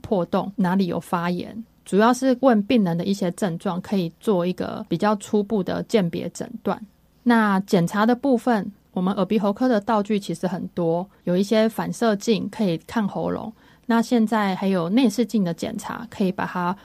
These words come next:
放到大荧幕上面，可以给病人看，说到底有没有长东西。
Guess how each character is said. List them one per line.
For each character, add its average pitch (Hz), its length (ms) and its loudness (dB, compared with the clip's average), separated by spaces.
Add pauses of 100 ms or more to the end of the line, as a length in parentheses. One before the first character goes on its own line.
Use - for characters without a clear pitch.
(140)
放 208 200 0
到 202 120 0
大 196 260 -2
荧 175 80 0
幕 190 160 2
上 180 200 -2
面， 185 280 -4 (120)
可 - 140 -6
以 190 60 0
给 180 140 -8
病 190 220 -2
人 165 200 -6
看， 208 260 -6 (120)
说 180 360 -2
到 233 160 0
底 190 120 -2
有 165 100 -4
没 175 100 -2
有 180 60 0
长 175 260 -4
东 190 180 -2
西。 196 400 -2